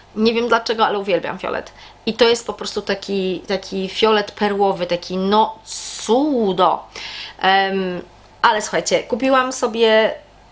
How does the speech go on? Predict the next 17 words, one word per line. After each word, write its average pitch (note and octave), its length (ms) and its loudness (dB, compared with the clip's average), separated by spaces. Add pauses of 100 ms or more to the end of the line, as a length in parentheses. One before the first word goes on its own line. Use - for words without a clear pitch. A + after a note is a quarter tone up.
(240)
te G#3+ 160 4
żele A3 480 2
kremowe, A#3 520 -2
ponieważ G#3 560 -2
one G#3 280 2
dużo, A#3+ 540 0
dużo G#3+ 280 -2
lepiej, G3 500 0 (2250)
em, G#3 260 0
nawilżają A3 720 0
moją G#3 440 0
skórę, G3+ 420 0 (640)
zwłaszcza F#3+ 380 -2
teraz, E3+ 520 -2 (760)
w F#3 100 -14
zimne G3 380 2
dni. - 300 -8